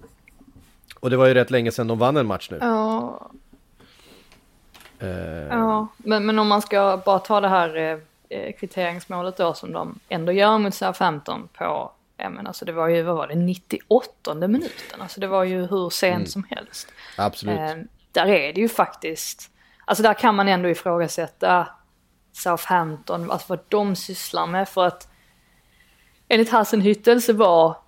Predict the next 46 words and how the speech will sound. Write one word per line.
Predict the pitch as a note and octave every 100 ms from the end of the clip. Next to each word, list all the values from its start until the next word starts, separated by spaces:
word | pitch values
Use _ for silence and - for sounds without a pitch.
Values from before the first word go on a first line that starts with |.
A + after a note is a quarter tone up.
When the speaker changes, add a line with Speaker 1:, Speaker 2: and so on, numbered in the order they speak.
| -
Speaker 2:
McCarthy, | F#3+ F3+ F#3 E3 - E3+ D#3 -
han | - G3
var | F#3
ljumskskadad | F3+ F3 F#3 - - - - - - - - - D3+ F3 C4+ C#4 -
i | G#3+
slutet, | - C4+ C4+ A#3 A3+
så |
han | G#3
kun-, | G3 G3 G#3
han | G3+
kunde | G3
inte | F#3+ -
ta | - F3
sina, | D3+ E3+ D#3 D#3 - - - _ -
sina | - E3+
insparkar | D3+ F3 G3+ - - D#3 D3+ G#3
på | A3+
egen | G3+ F#3+ F#3+
hand, | G#3 G#3 - -
utan | - E3+
det | E3
var | D#3+
en | D#3
försvarare | - G#3 G#3 F#3+ F#3+ F#3
som | G3
klev | - F#3
ner | F3 D#3+
och | D#3
gjorde | E3+ E3 D3+
det. | D3 C3+ _ - - - -
Och | F#3
så | F3+ -
inför | G#3+ F#3+ G#3
den | A3+
här | B3
frisparken | E3+ - F#3 - F3 - A3+
då, | G3
som | E3 E3+
är |
det | D#3+ -
absolut | E3+ - F3 D#3+
sista | F3+ F3+ - -
som | F#3
händer | A#3+ F#3+ F3+
i |
matchen, | F3+ F3 - - G#3